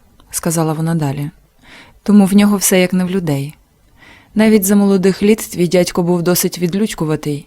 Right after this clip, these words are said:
і всі його маєтки його не тішили, аж доки раптом не одружився». Коли Мері це почула, то мимоволі прикипіла очима до економки. Те, що горбані можуть одружуватися, їй і на гадку не спадало,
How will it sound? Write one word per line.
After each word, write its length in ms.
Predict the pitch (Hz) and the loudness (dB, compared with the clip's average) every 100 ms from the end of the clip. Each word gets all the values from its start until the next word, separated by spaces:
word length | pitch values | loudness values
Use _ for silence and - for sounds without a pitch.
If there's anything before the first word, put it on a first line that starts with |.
| _ | _
і 80 | - | -8
всі 200 | - 240 | -2 2
його 180 | 226 202 | 4 4
маєтки 480 | 196 190 190 - 180 | 4 2 0 0 -2
його 200 | 180 185 | 0 0
не 120 | 180 | 0
тішили, 520 | - 196 160 143 143 180 - | -2 -4 -4 -4 -6 -10 -8
аж 160 | 170 | -6
доки 240 | 165 165 165 | -4 -4 -2
раптом 340 | 156 - 170 | -4 -2 -2
не 80 | 170 | 0
одружився». 600 | 175 208 170 131 - - 160 _ _ _ _ _ _ - _ _ _ | -2 -4 -4 -6 -8 -12 -18 _ _ _ _ _ _ -20 _ _ _
Коли 240 | - 170 170 | -4 0 2
Мері 280 | 185 190 | 0 -2
це 160 | 165 170 | -4 -6
почула, 600 | 156 147 - 214 175 170 - _ - | -6 -6 -4 -4 -4 -8 -16 _ -8
то 100 | 175 | -2
мимоволі 540 | 175 170 156 185 226 | 2 2 0 -2 -2
прикипіла 560 | 220 190 170 185 190 190 | -2 -4 -4 -2 -2 -2
очима 380 | 156 - 175 185 | -6 -6 -4 -2
до 100 | 175 | -4
економки. 680 | 175 196 165 139 147 165 175 _ _ - - - _ - | -4 -4 -2 -4 -6 -10 -14 _ _ -20 -20 -20 _ -4
Те, 100 | 196 | -2
що 200 | - 180 | 0 -2
горбані 440 | 175 170 180 202 | 0 0 4 6
можуть 320 | 185 175 175 175 | 4 2 0 -2
одружуватися, 760 | 180 247 254 185 170 160 165 | -2 0 0 -2 -2 -4 -4
їй 280 | 156 180 165 | 0 -2 -2
і 60 | 175 | -2
на 120 | 170 | 0
гадку 300 | 202 240 196 | -2 -2 0
не 100 | 175 | 0
спадало, 600 | - 165 160 147 139 | 0 -4 -2 -2 -2